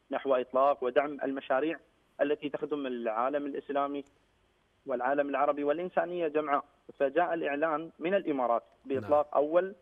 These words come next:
Speaker 1: آه، هيئه دوليه مستقله تهدف الى تعزيز السلم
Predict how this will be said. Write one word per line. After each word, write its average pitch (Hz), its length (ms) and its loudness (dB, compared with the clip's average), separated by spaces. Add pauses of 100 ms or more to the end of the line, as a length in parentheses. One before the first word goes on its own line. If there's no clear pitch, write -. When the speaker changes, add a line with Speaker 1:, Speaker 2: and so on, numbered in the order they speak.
(420)
Speaker 1:
آه، 123 320 2
هيئه 151 320 4
دوليه 143 420 2
مستقله 143 520 -2
تهدف 170 460 -2
الى 156 340 2
تعزيز 143 340 0
السلم 170 460 -2